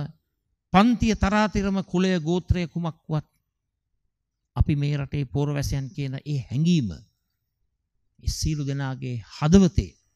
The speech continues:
රැව් පිළිරැව් දෙනකොට තමයි අපිට කතා කරන්න පුළුවන් සැබෑ ලෙස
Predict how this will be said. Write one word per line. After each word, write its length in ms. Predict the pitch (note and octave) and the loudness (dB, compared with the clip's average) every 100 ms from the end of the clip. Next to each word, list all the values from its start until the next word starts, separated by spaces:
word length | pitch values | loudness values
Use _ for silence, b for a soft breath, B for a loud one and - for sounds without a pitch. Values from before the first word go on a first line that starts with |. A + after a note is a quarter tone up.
| _ _ _ _ _ _ _ _ | _ _ _ _ _ _ _ _
රැව් 380 | - A2+ B2+ D3+ D3 | -8 -2 2 2 0
පිළිරැව් 520 | D3+ C#3 C3+ C3+ C3 | -2 -2 -2 -2 -2
දෙනකොට 400 | A#2+ B2 B2 A#2 | -2 -2 -4 -8
තමයි 380 | - A#2 A2 G#2+ G#2+ _ _ _ _ _ _ | -6 -4 -4 -8 -12 _ _ _ _ _ _
අපිට 220 | - A#2+ A2 | -6 -6 -6
කතා 320 | A2+ B2 B2+ | -6 -6 -6
කරන්න 280 | A#2+ A2+ G#2+ | -4 -4 -4
පුළුවන් 380 | A2+ G2+ G#2 A2 G#2+ - _ _ _ _ _ _ | -4 -4 -4 -8 -14 -20 _ _ _ _ _ _
සැබෑ 440 | - A#2+ A#2+ B2+ A2+ | -6 -4 -4 -6 -2
ලෙස 200 | A2 | -2